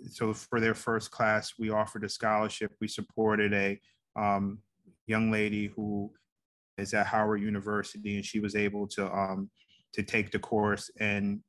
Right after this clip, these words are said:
you know, go in, into the anatomy lab at Sacred Heart. And currently she is finishing up at Howard, and her plan is to be a trauma surgeon.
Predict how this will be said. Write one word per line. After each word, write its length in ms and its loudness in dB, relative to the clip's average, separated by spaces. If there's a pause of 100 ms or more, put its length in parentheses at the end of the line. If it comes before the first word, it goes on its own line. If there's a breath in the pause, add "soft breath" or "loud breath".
(300)
you 60 -2
know, 140 -2
go 320 0
in, 180 0 (100)
into 220 -8
the 80 -2
anatomy 420 2
lab 240 2
at 120 -4
Sacred 460 -8
Heart. 320 2 (600 soft breath)
And 420 2
currently 420 4
she 280 -2
is 260 -4 (260)
finishing 540 0
up 160 -2
at 140 2
Howard, 480 2
and 140 -8
her 120 -2
plan 320 0
is 160 -2
to 100 -4
be 160 0
a 60 0
trauma 420 0
surgeon. 520 -6